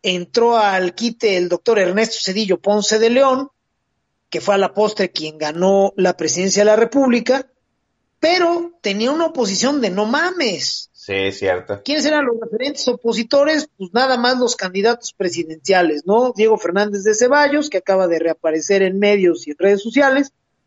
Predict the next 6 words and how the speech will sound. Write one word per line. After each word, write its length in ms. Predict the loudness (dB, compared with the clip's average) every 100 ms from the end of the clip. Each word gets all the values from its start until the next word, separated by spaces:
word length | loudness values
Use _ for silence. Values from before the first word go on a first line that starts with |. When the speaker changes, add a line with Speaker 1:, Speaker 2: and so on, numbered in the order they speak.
| _
Speaker 1:
y 100 | -4
Cuauhtémoc 580 | 0 2 2 0 -2 -4 -4
Cárdenas. 720 | -2 0 -2 -4 -8 -16 -20 -20 _ _ _
Imagínate 560 | -2 0 2 0 0 0
nada 200 | 0 2
más 440 | 0 0 -4